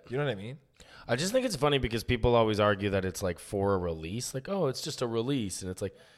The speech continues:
Speaker 2: yeah, but it's still weird that you need that release. You know what I
Speaker 1: The
Speaker 2: mean?
Speaker 1: gaming release?
Speaker 2: No, the violence release in
Speaker 1: Oh,
Speaker 2: video games.
Speaker 1: oh.
Speaker 2: You know what I mean?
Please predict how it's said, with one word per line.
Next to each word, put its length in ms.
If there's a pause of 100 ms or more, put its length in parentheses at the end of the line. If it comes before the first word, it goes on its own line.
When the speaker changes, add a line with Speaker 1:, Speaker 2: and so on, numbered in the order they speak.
(260)
Speaker 2:
yeah, 100
but 100
it's 100
still 220
weird 440
that 80
you 160
need 340
that 200
release. 840
You 80
know 100
what 100
I 60
Speaker 1:
The 60
Speaker 2:
mean? 80
Speaker 1:
gaming 420
release? 540
Speaker 2:
No, 140
the 120
violence 580
release 640
in 240
Speaker 1:
Oh, 140
Speaker 2:
video 500
games. 160
Speaker 1:
oh. 200
Speaker 2:
You 60
know 60
what 100
I 40
mean? 320